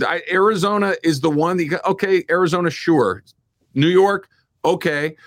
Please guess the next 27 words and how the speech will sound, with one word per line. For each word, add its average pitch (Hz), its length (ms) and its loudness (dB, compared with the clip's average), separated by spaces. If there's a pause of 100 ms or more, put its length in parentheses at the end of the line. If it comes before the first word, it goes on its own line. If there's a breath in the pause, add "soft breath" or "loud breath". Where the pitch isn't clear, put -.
(120 soft breath)
Well, 160 160 2
that 185 200 -4
brings 214 260 0
you 196 80 2
to 190 80 0
six - 420 -4
wins. 151 300 -2
You 147 40 -2
gotta 233 140 0
find 226 340 -4
three 190 300 2
more. 151 320 2
New 117 160 0
Orleans, 208 500 0
maybe. 190 520 0
The - 140 -10
Commanders, 196 640 -2
probably. 185 720 0
That 156 160 -2
gets 175 180 -2
you 175 80 0
to 147 80 -2
seven. 180 460 -4
You 165 60 -2
gotta 165 160 -2
find, 175 300 -4 (360 loud breath)
there, 175 160 0